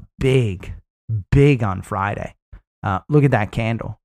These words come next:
I mean, you've got a sixteen percent morning candle. The low was twenty-seven. The high was thirty-two. It closed at thirty-two.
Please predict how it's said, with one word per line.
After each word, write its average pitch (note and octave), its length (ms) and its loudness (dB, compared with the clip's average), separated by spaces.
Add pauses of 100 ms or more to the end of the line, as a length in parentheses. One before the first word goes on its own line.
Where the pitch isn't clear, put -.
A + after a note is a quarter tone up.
(120)
I A#2+ 60 -6
mean, A2 180 -2
you've B2+ 200 0
got A2+ 280 0
a G#2 120 -2
sixteen D3+ 920 -4
percent B2+ 600 -2
morning A2+ 500 -2
candle. G#2 520 -6 (680)
The A2+ 80 2
low B2+ 640 2 (100)
was A2+ 160 -2
twenty-seven. A#2+ 840 -2 (280)
The G#2 80 -2
high A#2 260 0
was A2+ 160 -4
thirty-two. G#2+ 580 -4
It D#2+ 160 -10
closed A2 420 -2
at - 100 -10
thirty-two. G2 600 -8